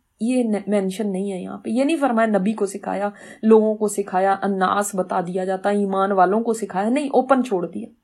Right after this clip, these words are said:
क्यों? इसलिए कि ये हर एक के लिए अल्लाह ने दरवाजा बंद नहीं किया, कोई भी सीख सकता है। अल्लाह है सिखाने वाला, जो चाहे आके उससे सीख ले,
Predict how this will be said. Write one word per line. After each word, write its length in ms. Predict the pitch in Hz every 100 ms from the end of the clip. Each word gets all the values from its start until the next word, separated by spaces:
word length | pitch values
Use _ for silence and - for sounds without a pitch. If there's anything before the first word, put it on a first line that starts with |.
| _ - - _
क्यों? 280 | 294 302 202 175 _ _ _ _ _ _ _ _ _ _ - -
इसलिए 720 | 370 - 285 277 294 320 339
कि 140 | 330
ये 560 | 294 220 240 277 294 302
हर 600 | 277 - 226 262 311 359
एक 560 | - - 302 330 370 -
के 120 | 339
लिए 360 | 285 254 233 220 - - -
अल्लाह 280 | 247 277 320
ने 100 | 349
दरवाजा 540 | 233 240 220 220 285
बंद 260 | 247 233 247
नहीं 200 | 302 370
किया, 280 | 311 294 214 - _ _ _ -
कोई 300 | 349 370 381
भी 140 | 339
सीख 280 | 330 311 294
सकता 380 | - 277 - 233
है। 160 | 208 - - -
अल्लाह 380 | - 277 302 392
है 160 | 370 370
सिखाने 580 | 349 302 269 254 277 302
वाला, 580 | 202 202 220 240 220 - _ _ _ _ _ _ _ 202
जो 260 | 180 233
चाहे 480 | 220 208 202 185 214
आके 320 | 202 190 202
उससे 320 | 196 - 220
सीख 400 | 196 - 202 202
ले, 220 | 208 208